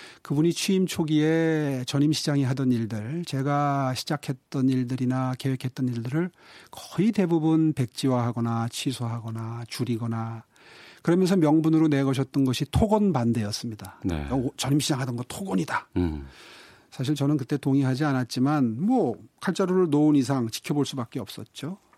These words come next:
Speaker 1: 그런데 재미있는 것은 한 이, 삼 년 지나더니 슬금슬금 그 일들을 거의 다 다시 시작을 해가지고
Speaker 2: 네.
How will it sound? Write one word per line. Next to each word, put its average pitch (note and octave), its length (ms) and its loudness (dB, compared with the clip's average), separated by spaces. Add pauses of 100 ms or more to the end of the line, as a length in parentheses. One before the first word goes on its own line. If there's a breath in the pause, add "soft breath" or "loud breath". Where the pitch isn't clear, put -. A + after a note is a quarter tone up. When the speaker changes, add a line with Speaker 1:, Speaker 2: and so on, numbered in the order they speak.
(140)
Speaker 1:
그런데 F#3+ 460 0 (420 loud breath)
재미있는 G3+ 540 4
것은 A#3 500 4
한 C4+ 160 2
이, A3+ 80 4
삼 B3 220 6
년 B3 160 8
지나더니 A3 420 4
슬금슬금 B3 640 6
그 A3 160 2
일들을 A3+ 340 4
거의 D#4 240 2
다 D4+ 140 4
다시 A#3+ 240 0
시작을 G#3+ 340 2
해가지고 D#3+ 640 2
Speaker 2:
네. G#2 220 2